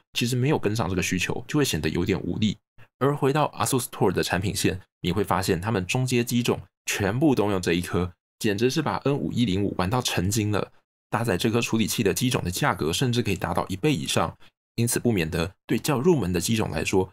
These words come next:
这颗处理器的性能是绝对够用的。但对于像F S六七一二X这样有ten G的机种，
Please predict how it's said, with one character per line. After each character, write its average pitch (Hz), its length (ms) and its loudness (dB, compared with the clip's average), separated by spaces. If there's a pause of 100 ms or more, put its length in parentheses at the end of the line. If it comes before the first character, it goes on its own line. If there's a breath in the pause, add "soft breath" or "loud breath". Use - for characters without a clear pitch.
这 190 140 0
颗 175 60 0
处 143 160 -2
理 110 120 0
器 104 160 0
的 101 60 4
性 104 180 -2
能 87 140 -2
是 104 140 -2
绝 - 200 -4
对 110 140 0
够 90 200 2
用 90 180 -2
的。 - 120 -6 (360)
但 123 160 0
对 160 180 0
于 95 140 2
像 98 260 0
F - 240 -2
S 90 160 -2
六 110 140 2
七 - 140 -4
一 - 200 -2
二 110 160 4
X - 320 0
这 - 100 0
样 98 100 2
有 87 140 -2
ten - 180 -2
G 98 80 0
的 87 100 2
机 95 160 0
种， - 160 0